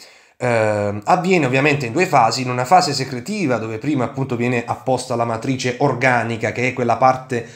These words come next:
non, eh, mineralizzata in buona sostanza, e poi c'è una seconda fase maturativa in cui,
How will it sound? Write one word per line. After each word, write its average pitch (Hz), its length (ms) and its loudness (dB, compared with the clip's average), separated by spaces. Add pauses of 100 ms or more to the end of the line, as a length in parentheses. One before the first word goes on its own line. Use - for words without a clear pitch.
(140)
non, 143 520 2
eh, 139 480 0
mineralizzata 117 960 2
in 104 120 -8
buona 101 200 -4
sostanza, 101 760 -10 (360)
e 233 100 -2
poi 214 280 4
c'è 139 100 2
una 131 120 0
seconda 139 400 2
fase 123 440 6
maturativa 135 720 -2
in 160 120 -2
cui, 110 440 -6